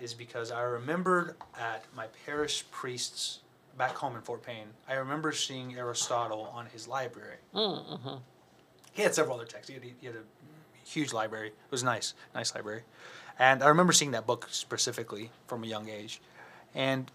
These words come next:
Speaker 1: there was something in him teaching that to me that connected me back with my faith almost instantly. Just sim-, something as simple as knowing that book. It was really the grace of God. But,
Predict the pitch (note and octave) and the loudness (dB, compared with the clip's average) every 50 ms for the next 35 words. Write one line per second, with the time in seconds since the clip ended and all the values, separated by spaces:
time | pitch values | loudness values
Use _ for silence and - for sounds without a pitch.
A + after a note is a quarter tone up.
0 | - - C#3 D3 D#3 F3 F3 - - A3 B3 A#3 - B3 G#3+ G3+ E3 D#3 E3 E3+ | -12 0 6 8 10 10 10 10 10 10 10 10 8 2 2 2 0 2 4 4
1 | E3 E3 D#3+ D3+ D3+ C3+ C3 - - - - - - - - - - - - - | 4 4 4 2 2 -2 -4 -12 -20 -20 -20 -20 -20 -20 -20 -20 -20 -18 -16 -14
2 | - - - E3 F3+ E3+ F3 - - E3 - - C#3 - A2+ A#2+ A#2+ A#2+ - - | -8 0 4 4 4 6 4 4 2 4 2 2 2 4 8 8 8 8 6 2
3 | A#2 A2+ A#2+ B2 A2+ G#2+ G#2+ - - - - - - B2+ - - C#3+ C3+ C3 C3 | -4 -2 -2 -2 -2 -4 -8 -12 -18 -20 -16 -6 -2 -2 -2 0 2 2 2 2
4 | - C3+ B2 B2 A#2 A2+ A#2 A2 G#2 - A#2 G#2+ G#2+ G#2+ - - A2 G#2+ - - | 0 -2 -6 -4 -2 0 2 2 2 0 -4 -6 -6 -8 -6 -6 -8 -8 -8 -8
5 | - A2 A2 A2 G#2 G#2 - A#2 G#2+ - - G#2 A2 G#2+ - A2 G2+ - - - | -6 -6 -4 -2 -2 -2 -2 -4 -4 -6 -8 -8 -6 -4 0 0 0 0 -2 -8
6 | - - - - - E3 D#3+ D3 - - - D#3+ D3+ E3 D3+ C3+ - - C3+ B2 | -20 -12 -6 -2 0 0 0 0 0 2 2 2 2 2 2 2 2 2 2 2
7 | - B2 A#2 A2+ A2+ A2+ A2+ A2+ A#2 A#2 A2+ A2+ A2+ G#2 - - - - - A3 | 2 0 0 0 0 -2 -4 -6 -4 -6 -6 -4 -4 -6 -6 -8 -8 -2 0 0
8 | G3+ G3 B3+ A#3+ D#3+ B2+ A#2+ B2 A2+ A2 - A2 A2 A2 - A2 A2 A#2+ A#2+ - | 2 2 2 2 2 0 0 -2 -2 0 0 -2 -2 -2 -2 -2 -2 -4 -6 -8
9 | C3+ B2+ | -10 -10